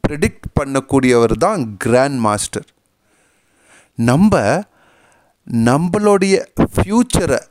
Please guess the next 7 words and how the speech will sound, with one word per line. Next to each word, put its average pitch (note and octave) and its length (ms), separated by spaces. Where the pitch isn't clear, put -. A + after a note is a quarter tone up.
எந்த G3 500
அளவுக்கு F#3 560
மைண்ட்ல B2 760
விஷுவலைஸ் A#3 760
பண்றோமோ, A2+ 560
அந்த D#3 440
அளவுக்கு C3+ 680